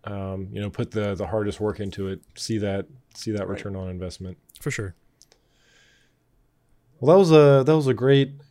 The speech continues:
Speaker 1: great and, uh, sexy topic for
Speaker 2: Oh.
Speaker 1: episode sixty-nine.
Speaker 2: Sixty-nine.
Speaker 1: I'm glad we were able to, uh, to get that,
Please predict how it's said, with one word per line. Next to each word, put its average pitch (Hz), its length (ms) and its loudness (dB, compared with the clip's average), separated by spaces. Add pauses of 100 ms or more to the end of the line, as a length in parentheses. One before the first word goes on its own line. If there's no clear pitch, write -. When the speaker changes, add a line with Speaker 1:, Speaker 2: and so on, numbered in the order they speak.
Speaker 1:
great 131 280 0
and, 113 160 -4
uh, 104 240 -4
sexy 123 460 -4
topic 120 400 -4
for 90 440 -6 (260)
Speaker 2:
Oh. 85 60 -10
Speaker 1:
episode 85 500 -8
sixty-nine. 87 840 -8 (300)
Speaker 2:
Sixty-nine. 76 1160 -16 (280)
Speaker 1:
I'm 107 100 -8
glad 107 200 -2
we 107 120 -2
were 104 100 0
able 104 160 -2
to, 104 280 -4
uh, 95 320 -4
to - 160 -10
get 98 160 -8
that, 98 300 -4